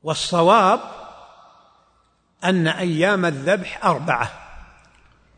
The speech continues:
وهي يوم النحر، ويبدأ بالفراغ من صلاة العيد مع الإمام،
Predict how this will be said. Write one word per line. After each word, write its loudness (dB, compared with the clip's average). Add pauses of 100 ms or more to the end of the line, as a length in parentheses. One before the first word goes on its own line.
(1040)
وهي 2
يوم 4
النحر، 0 (1900)
ويبدأ 2 (1400)
بالفراغ 2
من 0 (720)
صلاة -2
العيد -2 (220)
مع 2
الإمام، -6